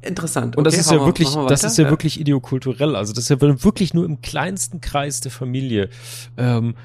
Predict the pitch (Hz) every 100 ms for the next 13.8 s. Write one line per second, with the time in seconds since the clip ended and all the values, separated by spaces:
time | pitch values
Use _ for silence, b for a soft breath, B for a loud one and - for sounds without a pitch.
0 | B B - 117 - - 135 - 139 143
1 | 147 139 - 139 135 120 120 147 - 160
2 | 127 147 165 - - 117 - 95 131 165
3 | 139 - 120 131 147 165 147 - 117 135
4 | 135 - 127 - 139 139 - 135 127 123
5 | 123 117 110 104 117 156 156 151 147 131
6 | 120 117 117 B B B 233 240 120 131
7 | 117 - 143 143 - 123 - 117 131 123
8 | 123 - 113 101 123 147 143 131 120 120
9 | 120 117 120 - 143 - 120 113 - -
10 | 110 143 123 - 117 131 139 123 113 120
11 | - - 117 110 131 156 156 B B B
12 | B 127 - - 156 120 135 123 135 135
13 | 117 110 - 123 113 113 - 135